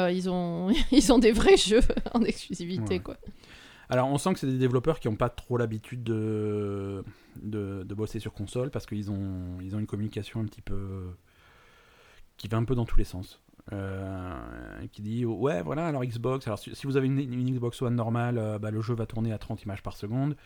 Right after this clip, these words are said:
Speaker 1: Mhm.
Speaker 2: mais si, si vous avez une Xbox One X, la toute nouvelle,
Speaker 1: Mhm.
Speaker 2: surpuissante, là, et, euh, votre jeu va tourner à soixante images par seconde, ça va être vachement mieux et tout. Euh,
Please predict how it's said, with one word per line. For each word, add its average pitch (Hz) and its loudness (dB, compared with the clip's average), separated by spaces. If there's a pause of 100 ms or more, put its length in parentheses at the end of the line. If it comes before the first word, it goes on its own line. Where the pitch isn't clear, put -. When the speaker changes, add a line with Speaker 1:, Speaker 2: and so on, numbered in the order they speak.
Speaker 1:
Mhm. 208 0 (160)
Speaker 2:
mais 127 2
si, 120 -2
si - -6
vous 120 0
avez 113 0
une 110 0
Xbox 110 -6
One 110 -4
X, 123 -6
la 104 -6
toute - -10
nouvelle, 107 -2
Speaker 1:
Mhm. 101 -4
Speaker 2:
surpuissante, 185 -4
là, 104 -4
et, 101 -6
euh, 98 -8
votre 104 -10
jeu 107 -4
va 104 -4
tourner 104 -4
à 95 -6
soixante - 0
images 98 -6
par - -12
seconde, 139 -2
ça - -10
va 90 -6
être 90 -8
vachement 92 -6
mieux 120 -2
et 107 -6
tout. 160 -6 (840)
Euh, 95 -4